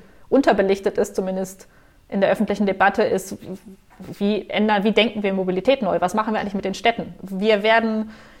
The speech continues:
das sagt der Direktor von Agora Verkehrswende, Christian Hochfeld, immer gerne, ähm, be-, bevor wir ein Em-,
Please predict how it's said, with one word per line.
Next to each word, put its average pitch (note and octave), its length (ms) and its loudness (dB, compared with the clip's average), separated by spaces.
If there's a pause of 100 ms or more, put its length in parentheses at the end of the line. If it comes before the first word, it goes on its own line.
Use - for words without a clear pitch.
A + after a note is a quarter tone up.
das - 100 -10
sagt G#3+ 220 2
der G#3 80 6
Direktor G#3 400 2
von G#3 340 2
Agora G#3+ 240 4
Verkehrswende, A3 580 2
Christian G#3 300 -4
Hochfeld, A3 280 0
immer G3+ 140 -4
gerne, G3+ 360 2 (460)
ähm, G3 380 4 (160)
be-, G#3 260 0
bevor A3 460 4
wir G#3+ 340 6
ein G3 380 0
Em-, G3 380 -6